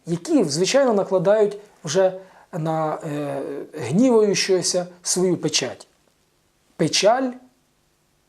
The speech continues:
витікає в один із найбільших, найважчих гріхів, який в аскетичній літературі носить назву униніє, а в мові, знайомій нам всім, носить назву депресія.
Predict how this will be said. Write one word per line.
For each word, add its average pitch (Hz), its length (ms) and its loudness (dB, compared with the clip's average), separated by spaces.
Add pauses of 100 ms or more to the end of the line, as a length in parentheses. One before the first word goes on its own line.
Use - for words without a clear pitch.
(220)
витікає 165 560 0
в 147 100 -2
один 170 240 2
із 156 160 -2
найбільших, 165 800 -2 (140)
найважчих 160 880 -2
гріхів, 180 500 -4 (420)
який 214 460 0 (360)
в 165 220 0
аскетичній 185 960 -2
літературі 170 760 0 (140)
носить 170 540 0 (200)
назву 170 460 0
униніє, 196 600 2 (420)
а 165 200 0
в 156 240 -4 (260)
мові, 240 300 4
знайомій 180 420 4
нам 165 220 -2
всім, 247 400 0 (300)
носить 196 320 -4
назву 170 320 -2 (180)
депресія. 139 760 -4